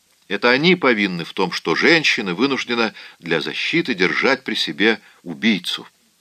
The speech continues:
Возвращаясь в холодных сумерках домой с Арчи,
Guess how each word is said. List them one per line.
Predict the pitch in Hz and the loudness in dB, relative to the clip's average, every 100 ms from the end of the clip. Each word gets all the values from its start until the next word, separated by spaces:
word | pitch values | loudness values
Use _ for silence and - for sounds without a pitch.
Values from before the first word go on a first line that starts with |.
| _ _ _ _ _ _ _ _ _ _ _ _ _ _ _ _ _ _ _ _ _ _ _ _ _ _ _ _ _ _ _ _ _ _ _ _ _ | _ _ _ _ _ _ _ _ _ _ _ _ _ _ _ _ _ _ _ _ _ _ _ _ _ _ _ _ _ _ _ _ _ _ _ _ _
Возвращаясь | 95 95 113 123 202 208 202 - | -2 2 2 4 6 6 4 2
в | |
холодных | - 135 180 151 139 | 0 2 2 0 -4
сумерках | - 170 143 - 85 | -2 -2 -2 -4 -2
домой | 80 80 95 139 | 0 0 0 0
с | - - | -2 -2
Арчи, | 87 78 - - 147 | 0 0 -2 -8 -8